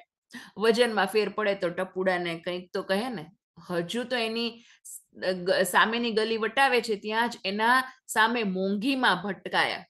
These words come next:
કોણ ભટકાયું? મોંઘીમાં. કોઈ એ હશે, એનું નામ જે છે એ મોંઘી છે, એટલે મોંઘીમાં.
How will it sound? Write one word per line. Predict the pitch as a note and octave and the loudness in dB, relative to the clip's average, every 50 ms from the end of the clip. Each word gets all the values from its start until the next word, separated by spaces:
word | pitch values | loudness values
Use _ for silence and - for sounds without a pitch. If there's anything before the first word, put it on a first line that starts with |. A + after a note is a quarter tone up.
| _ _ _ | _ _ _
કોણ | D4 D#4 D#4+ E4 | -4 -2 -2 -2
ભટકાયું? | C#4 B3+ C4+ B3+ B3+ - - B3+ B3 B3 B3 B3+ A#3+ A3 | 0 0 0 0 -2 -2 0 2 2 2 0 -2 -6 -6
મોંઘીમાં. | G#3 G3+ G3+ G3+ G#3 G#3 F#3 G3+ G#3 F#3+ F3 F3 G3 G3+ F#3+ F3 E3 F#3+ - _ | -4 -4 -2 -2 -2 -2 -2 -2 -2 -2 -2 0 0 0 0 0 -2 -6 -12 _
કોઈ | - F#3 F3+ | -6 -4 -2
એ | F3 F3+ F#3 F3+ F3+ F#3 | -2 0 -2 -2 -2 -2
હશે, | G3+ A3 A#3 - D#4+ D4+ A#3+ G3 | -4 -2 -2 0 2 4 2 2
એનું | - - F3+ F#3 F3+ F3+ F3 F3+ | 0 -2 -4 -6 -6 -6 -6 -6
નામ | F3+ F3+ F#3 F#3+ F#3+ F#3 | -4 -4 -2 -2 -2 -4
જે | E3+ F3 | -4 -6
છે | E3+ - G#3+ | -6 -4 -6
એ | A#3+ C4+ | -6 -6
મોંઘી | C4 C4 C#4 C#4 B3+ G#3 G3+ F3 | -6 -6 -6 -4 -2 -2 -2 -2
છે, | F3 D#3+ | -4 -6
એટલે | E3 F3 F3 | -6 -6 -6
મોંઘીમાં. | E3+ F3 F3 F#3 F#3 F#3 F3 F3 - | -6 -6 -6 -6 -4 -6 -6 -8 -8